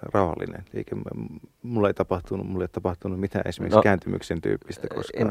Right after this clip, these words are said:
Speaker 2: näin dramaattista käännettä
Speaker 1: Joo.
Speaker 2: en tarkoittanut, mutta
Speaker 1: Joo.
Speaker 2: periaatteessa, että sä hakeudut tämmöiseen, tämmöiseen ihmisiin, joukkoon, jossa koet olevasi kotona, että ne hakee samoja asioita.
Speaker 1: Joo.
Speaker 2: Niin kuinka siellä suhtauduttiin siihen, että tulee tämmöinen, ö,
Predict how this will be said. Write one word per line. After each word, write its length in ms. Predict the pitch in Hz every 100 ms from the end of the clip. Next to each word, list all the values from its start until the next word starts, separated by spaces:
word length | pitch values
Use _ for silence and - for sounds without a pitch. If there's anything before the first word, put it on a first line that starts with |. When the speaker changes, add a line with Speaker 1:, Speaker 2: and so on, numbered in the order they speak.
| 117
Speaker 2:
näin 160 | 127
dramaattista 440 | - 127 104 107 104
käännettä 360 | 101 101 95
Speaker 1:
Joo. 20 | 98
Speaker 2:
en 60 |
tarkoittanut, 380 | 107 107 - 101
mutta 80 | 104
Speaker 1:
Joo. 80 | 98
Speaker 2:
periaatteessa, 520 | 170 104 - 98 110
että 140 | 107
sä 120 | 117
hakeudut 420 | 120 160 131 98 -
tämmöiseen, 400 | 101 98 101 95 - - - - - -
tämmöiseen 440 | 110 107 - 107 -
ihmisiin, 360 | - 131 107 98
joukkoon, 160 | 95
jossa 140 | 107 -
koet 200 | 131 117
olevasi 240 | 104 110
kotona, 320 | 139 135 95
että 120 | 90 87
ne 40 |
hakee 300 | 117 - 95
samoja 360 | 113 110 92 -
asioita. 560 | 135 - 85 - - - -
Speaker 1:
Joo. 260 | 107 92 92 -
Speaker 2:
Niin 120 | 110
kuinka 240 | 170 160
siellä 220 | 156 202
suhtauduttiin 600 | 139 110 - 98 - 104
siihen, 220 | - 117 101
että 100 | -
tulee 220 | 101 92
tämmöinen, 400 | 98 92 92 87 _ _ _ _ _ _ _ -
ö, 360 | - - -